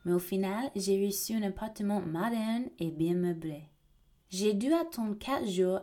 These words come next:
avant que je puisse emménager dans mon nouvel appart. Je ne pouvais pas rester dans la maison des plaisirs avec le retour imminent de Raphaël.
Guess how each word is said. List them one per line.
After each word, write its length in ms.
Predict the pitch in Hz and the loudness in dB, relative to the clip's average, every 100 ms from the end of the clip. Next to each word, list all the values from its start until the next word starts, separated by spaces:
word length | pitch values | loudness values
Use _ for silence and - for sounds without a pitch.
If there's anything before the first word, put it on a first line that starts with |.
| - | -2
avant 440 | 185 180 202 240 | -2 0 0 -2
que 180 | 240 214 | -2 -2
je 160 | 185 | 0
puisse 440 | 196 - - 190 - | -2 -4 -8 -6 -4
emménager 680 | 202 220 208 202 190 175 190 | -4 0 0 0 0 2 2
dans 120 | 202 185 | 2 0
mon 200 | 180 175 | 0 2
nouvel 480 | 180 220 202 196 | 2 0 0 0
appart. 520 | 190 175 147 143 - - _ - _ - - _ | -2 -4 -12 -14 -18 -18 _ -20 _ -20 -20 _
Je 140 | - 202 | -4 2
ne 100 | 285 | 4
pouvais 260 | 320 320 | 6 4
pas 220 | 330 349 381 | 4 0 0
rester 320 | 277 269 - 247 | 2 0 0 0
dans 160 | 214 | 2
la 260 | 208 196 180 | 2 2 2
maison 560 | 180 185 214 226 226 | 2 2 2 0 0
des 180 | 220 190 | 2 0
plaisirs 840 | 180 - 220 233 190 196 156 175 196 | -2 -4 -2 0 2 2 2 0 0
avec 300 | - 180 175 | -2 -2 0
le 160 | 180 175 | 2 4
retour 300 | 175 - 233 | 2 -2 -4
imminent 400 | 196 196 185 190 | 0 0 2 0
de 100 | 180 | 0
Raphaël. 680 | 185 170 175 160 160 151 156 | -2 -2 -2 -4 -4 -6 -10